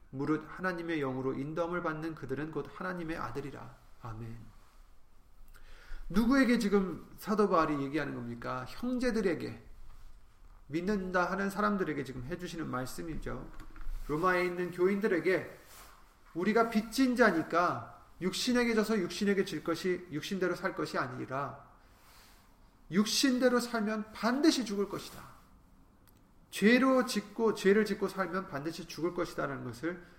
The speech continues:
우리에게도 말씀해 주시는 거예요. "아, 나는 예수님을 믿었으니까 이제 영생을 얻었지." 아니에요.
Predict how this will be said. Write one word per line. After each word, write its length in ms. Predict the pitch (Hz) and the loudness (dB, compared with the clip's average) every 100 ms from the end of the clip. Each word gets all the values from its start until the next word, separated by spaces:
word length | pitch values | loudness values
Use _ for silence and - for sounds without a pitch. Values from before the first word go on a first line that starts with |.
| - - - - | -20 -20 -16 -4
우리에게도 360 | 247 247 233 | -2 0 0
말씀해 460 | 190 131 - 175 165 | -2 -4 -6 -6 -6
주시는 340 | 156 175 165 | -6 -10 -14
거예요. 220 | - - - - - - - - - - - - - - - - | -16 -18 -20 -20 -20 -20 -20 -20 -20 -20 -20 -20 -20 -20 -20 -8
"아, 240 | 147 147 | -4 -4
나는 300 | 139 143 147 | -2 -4 -2
예수님을 420 | 139 143 165 147 139 | -4 -4 -6 -6 -4
믿었으니까 560 | 131 143 147 135 135 | -4 -6 -6 -6 -4
이제 220 | 127 127 - - - - | -4 -6 -10 -20 -20 -4
영생을 420 | 147 160 160 160 | 0 0 0 0
얻었지." 640 | 135 147 160 - 175 120 - - - - - - - - - - - - - - - | 2 0 0 2 0 0 -10 -10 -10 -8 -12 -12 -14 -16 -18 -20 -20 -20 -20 -18 -14
아니에요. 500 | 131 151 185 175 120 | -10 -6 -6 -6 -8